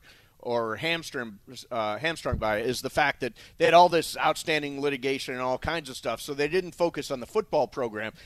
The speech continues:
'Cause they couldn't focus on the football program, that's why Clay Helton had to hang around for a couple of years. And ultimately, when they did make that announcement,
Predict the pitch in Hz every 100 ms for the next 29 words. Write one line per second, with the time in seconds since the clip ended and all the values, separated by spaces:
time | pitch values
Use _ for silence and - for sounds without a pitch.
0 | - 185 165 170 - 226 196 190 175 147
1 | 151 135 - 233 - 147 - 135 117 123
2 | - - - 185 - 190 156 - 165 147
3 | 170 - 131 131 123 123 127 123 160 202
4 | - 147 131 135 131 123 120 113 131 120
5 | 160 196 196 180 156 139 123 - - -
6 | 131 151 156 143 123 233 208 196 185 180
7 | 170 147 156 160 - 120 107